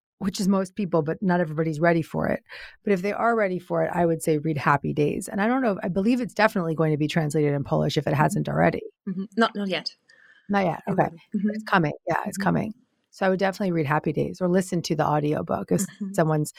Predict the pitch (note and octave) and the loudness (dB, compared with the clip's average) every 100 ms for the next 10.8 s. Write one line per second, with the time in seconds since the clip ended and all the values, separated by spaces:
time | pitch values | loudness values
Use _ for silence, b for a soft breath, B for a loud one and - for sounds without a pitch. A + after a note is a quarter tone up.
0 | B B B _ _ - G#3 F#3 D#3+ - | B B B _ _ -6 -2 2 0 0
1 | D3 C#3+ D3+ - A#3+ G3+ E3 - - G3+ | 0 0 -2 -6 -2 0 0 -8 -4 0
2 | F#3+ E3 G#3 E3 F3+ E3+ D3+ D#3+ D3+ D#3 | 0 0 -4 -2 0 2 0 -2 0 0
3 | C#3+ D3+ C#3+ - F#3 D#3 D3 D#3+ D#3 F#3+ | 0 0 0 0 0 2 0 -2 0 2
4 | A3 - - E3 D3+ E3 F#3 D#3+ D#3 C#3+ | 2 -2 -2 0 2 2 0 -2 -2 0
5 | D#3+ D3 - - - - _ G3 F#3+ F3+ | 0 0 -6 -14 -14 -18 _ -10 -8 -10
6 | - G3 F#3+ - _ G3 F3+ F#3 G3+ G#3 | -6 -4 -4 -6 _ -6 -6 -8 -6 -4
7 | G3+ B B B A#3+ - A3+ B3+ - G4 | -6 B B B 0 0 0 -2 -2 -4
8 | F#4+ E4+ - A#3 A3+ A3+ B3+ B3+ A#3 G#3 | -4 -4 -2 0 0 -2 2 2 2 -2
9 | - A#3+ A#3 A3 - A#3+ A#3+ A3+ G#3 A#3 | 0 2 2 0 -2 0 0 -2 0 0
10 | - G3+ G#3+ - - - G3 | 0 -2 -2 -6 -20 -6 -4